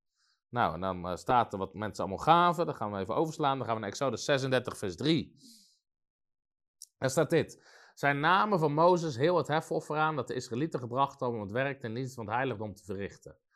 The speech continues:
Let op, dus het hele offer was opgehaald. Dan staat er dit. "Men bracht elke morgen nog vrijwillige gaven bij hem." Ze bleven geven, dag aan dag,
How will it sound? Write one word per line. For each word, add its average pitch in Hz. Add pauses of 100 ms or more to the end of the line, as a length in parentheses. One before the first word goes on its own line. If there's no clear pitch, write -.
(180)
Let 180
op, 131
dus 123
het -
hele 185
offer 185
was 147
opgehaald. 175
Dan 175
staat 165
er 151
dit. - (340)
"Men 196
bracht 180
elke 233
morgen 165
nog 127
vrijwillige 156
gaven 165
bij 113
hem." 95 (220)
Ze 160
bleven 247
geven, 120
dag 196
aan 170
dag, 170